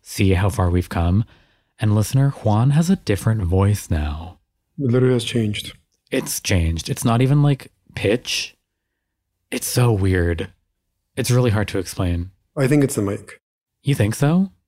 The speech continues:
Speaker 2: It really correlates. Like, when I change the mic, it, you can see it start changing.
Speaker 1: But you sound like a,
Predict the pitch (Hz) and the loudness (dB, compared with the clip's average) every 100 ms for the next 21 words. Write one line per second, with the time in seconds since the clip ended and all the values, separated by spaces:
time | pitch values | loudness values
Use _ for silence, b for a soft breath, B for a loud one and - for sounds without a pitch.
0 | _ _ - 131 151 170 - 135 127 120 | _ _ -4 2 4 4 2 2 4 2
1 | 131 135 127 131 123 139 131 131 117 120 | 2 0 2 2 2 0 0 0 0 0
2 | 110 113 110 113 - 113 110 107 - - | 0 -2 0 -2 0 0 2 0 -4 -4
3 | 110 101 107 101 113 127 - b 147 131 | -2 -2 -2 -2 -4 -6 -10 b -8 -4
4 | 135 127 180 - 147 147 147 151 | 0 2 2 2 0 2 0 -2